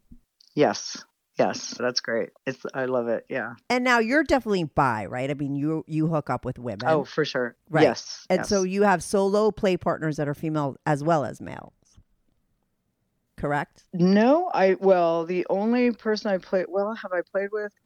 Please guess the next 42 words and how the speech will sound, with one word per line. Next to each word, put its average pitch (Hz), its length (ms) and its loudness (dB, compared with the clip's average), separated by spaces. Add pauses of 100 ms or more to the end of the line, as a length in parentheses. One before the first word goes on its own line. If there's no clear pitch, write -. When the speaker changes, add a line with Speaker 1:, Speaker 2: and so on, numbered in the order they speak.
Speaker 1:
No, 202 180 2
I 175 80 0
have 208 240 -2
played 214 300 -2 (180)
separately. 190 800 -2 (140)
It's, - 220 -8
that's 190 340 -2
pretty 240 340 2
rare, 165 440 4
but 190 140 0
I 151 120 4
have. 147 420 0 (640)
But 156 220 -2
it, 151 160 2
it 107 240 -4
hasn't 160 340 -2
been 147 320 0
current. 123 480 -4
I 131 120 -8 (160)
mean, 139 220 -4 (380)
usually, 185 800 4
there's 156 280 0
usually 156 540 2 (240)
a 143 80 -2
dick 135 540 0 (240)
somewhere 139 580 0
in 127 120 4
the 117 60 2
mix. - 440 -6 (300)
There's 165 200 2
usually 180 360 6
a 156 40 4
Speaker 2:
She 143 40 -4
Speaker 1:
dick 147 120 4
Speaker 2:
has 226 120 -4
to 233 80 0
cuck. 143 100 4
Speaker 1:
somewhere. 120 480 0
Yeah, 135 320 4 (140)
yeah. 160 480 2 (100)
Speaker 2:
Yeah, 165 220 2 (100)
yeah. - 460 0